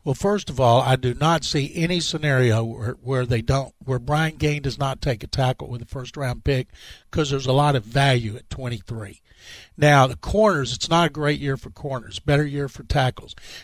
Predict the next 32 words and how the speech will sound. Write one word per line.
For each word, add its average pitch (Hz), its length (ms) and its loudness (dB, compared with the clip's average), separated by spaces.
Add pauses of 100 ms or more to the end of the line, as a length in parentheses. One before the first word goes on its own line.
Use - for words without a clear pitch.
I'm 135 120 0
thinking 165 340 4
free 190 360 4
agency, 139 560 2
it 147 180 2
is 135 200 2
the 123 140 -2
worst 170 500 -6
year 165 160 -6
of 123 60 -10
free 151 300 -2
agency 147 460 -4
for 147 120 -12
corners 143 480 -8
I 123 120 2
can 120 180 -12
remember. 120 500 -6 (760)
Maybe 196 360 10
a 196 40 8
couple 180 360 8
will 151 100 -2
be 143 180 2
cut 170 320 4
because 143 280 -4
they 139 100 2
make 147 240 -2
too 151 140 -8
much 135 260 -8
money, 143 280 -2
but 131 140 -8
right 156 360 0
now, 147 380 0